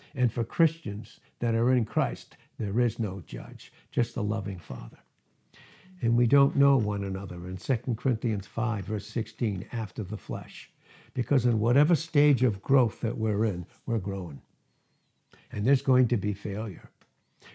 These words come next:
We've said this before. Wouldn't you love to have David as your king? Was there a greater king? Was there a greater king in all of Israel? Did he fail? Let me ask you, did he fail?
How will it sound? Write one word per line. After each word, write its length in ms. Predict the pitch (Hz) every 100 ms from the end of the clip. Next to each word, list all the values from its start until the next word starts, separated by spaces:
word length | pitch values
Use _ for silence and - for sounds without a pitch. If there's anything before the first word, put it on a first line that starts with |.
| -
We've 160 | 135
said 240 | - 160 127
this 180 | 139 -
before. 600 | 127 - 127 135 90 85 - - - - - - - - _ _ _ _ - - _
Wouldn't 260 | 160 151 -
you 140 | 175
love 360 | 123 147 156 143
to 80 | 139
have 260 | 139 123
David 380 | 117 131 143 139
as 120 | 135
your 120 | 123 131
king? 400 | - 131 143 131 _ _ _
Was 160 | 135
there 140 | 120 170
a 60 |
greater 340 | 135 151 156 156
king? 420 | - 160 160 151 _ _ - _ _ _ _ _ _ _ _ _ _ _ _
Was 200 | 123 123
there 100 | 139
a 60 | 139
greater 320 | 135 135 139
king 280 | - 147 135
in 100 | 117
all 220 | 117 123
of 100 | 120
Israel? 460 | 131 120 127 131 131 _ _ - -
Did 120 | 123
he 100 | 113
fail? 420 | - 123 127 123 _ _ _ _ _ _ _ _ _ _ _ _ _ _
Let 80 | 127
me 140 | 135 135
ask 220 | 135 -
you, 80 | 107
did 140 | 113
he 100 | 117
fail? 360 | - 110 98